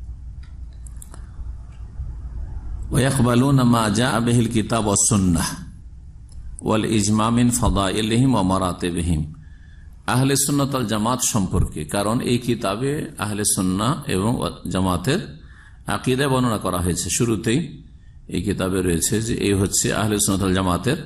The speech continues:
আকীদা, আল্লাহ রাব্বুল আলামিন সম্পর্কে, আরকানে ঈমান ইসলাম সম্পর্কে, তারপরে আসমা সিফাত, তাওহীদুল আসমা ওয়া সিফাত সম্পর্কে বিশেষ করে, আর তারপরে যে বিষয়গুলি ধারাবাহিক আলোচিত হয়েছে। শেষ দিকে এই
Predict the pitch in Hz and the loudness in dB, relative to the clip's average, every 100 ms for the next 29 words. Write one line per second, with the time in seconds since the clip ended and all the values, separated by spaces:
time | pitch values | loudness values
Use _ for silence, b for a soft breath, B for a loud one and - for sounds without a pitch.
0 | - - - - - - 117 - 92 78 | -12 -20 -20 -20 -20 -8 -6 0 0 2
1 | 73 - 101 90 82 92 90 87 92 90 | 0 0 0 2 0 0 0 0 0 0
2 | - 85 80 80 80 65 - 98 82 87 | 2 0 0 -2 -2 -2 -2 -4 -2 0
3 | 85 82 82 82 82 - 82 87 78 82 | 2 2 2 2 2 0 -2 -2 -4 -4
4 | - 82 85 92 90 85 90 82 82 - | -2 0 0 -2 -4 -2 0 0 0 0
5 | 87 - 85 82 90 95 87 85 - 82 | 0 0 0 0 0 2 2 2 0 0
6 | 82 82 98 101 104 90 92 101 117 - | 0 0 0 0 2 2 2 2 2 0
7 | 101 90 - B B B B B B B | 0 0 -2 B B B B B B B
8 | 127 120 143 139 151 143 147 139 139 117 | -2 0 2 2 4 2 2 2 2 2
9 | 117 107 139 - - B B B B 87 | 2 2 0 -4 -12 B B B B 0
10 | 110 110 104 117 104 98 90 92 - 87 | 2 2 0 0 0 0 2 0 2 2
11 | 78 - - - B B B B B - | 2 -2 -4 -12 B B B B B -2
12 | - 139 147 170 180 196 | 2 2 2 2 2 2